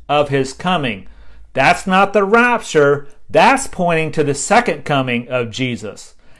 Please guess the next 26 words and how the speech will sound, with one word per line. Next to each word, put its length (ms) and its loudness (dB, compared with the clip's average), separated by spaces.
At 140 2
the 180 2
end 160 2
of 60 2
that 200 4
seven-year 880 2
tribulation 840 4
period, 440 0
as 160 0
we 120 -4
read 360 -2
in 140 -2
the 80 0
book 320 0
of 140 -2
Revelation, 960 0
particularly 540 0
verse 320 0
nineteen, 800 -4
the 80 -2
battle 360 2
of 80 -2
Armageddon, 800 0
there 260 2
in 120 -2
the 180 -2